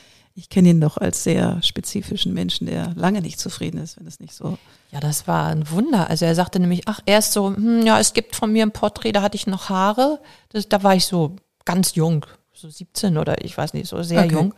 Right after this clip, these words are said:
Speaker 2: Das habe ich nie gesehen. Ähm, und dann hat er gesagt, na ja, vielleicht ist es dann doch mal Zeit, jetzt noch mal Neues und so. Und dann entstand das so.
Speaker 1: Witzig.
Speaker 2: Und dann habe ich ihn auch so mit eingebunden und er f-, hat das immer alles abgesegnet zum Glück.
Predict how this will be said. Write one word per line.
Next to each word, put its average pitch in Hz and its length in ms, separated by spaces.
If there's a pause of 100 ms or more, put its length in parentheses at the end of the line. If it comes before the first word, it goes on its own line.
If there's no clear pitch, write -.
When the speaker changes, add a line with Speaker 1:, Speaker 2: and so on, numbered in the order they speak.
(140)
Speaker 2:
Das - 180
habe 190 140
ich 175 100
nie 185 140
gesehen. 175 460 (840)
Ähm, 170 480 (180)
und 180 300 (280)
dann 170 360
hat 165 120
er 160 60
gesagt, 160 240
na 165 140
ja, 233 560
vielleicht 226 300
ist 214 100
es - 80
dann 175 180
doch 165 200
mal 254 180
Zeit, 220 480
jetzt - 300
noch 175 180
mal 165 140
Neues 208 640
und 196 160
so. 208 220
Und 202 180
dann 190 200
entstand 185 540
das 240 240
so. 247 240
Speaker 1:
Witzig. 185 340
Speaker 2:
Und 180 100
dann 185 40
habe 190 140
ich - 100
ihn 170 60
auch 170 100
so - 120
mit 165 200
eingebunden 226 880
und 180 180
er 185 100
f-, - 360
hat - 180
das 165 100
immer 160 180
alles 165 280
abgesegnet 226 720
zum 233 160
Glück. 240 260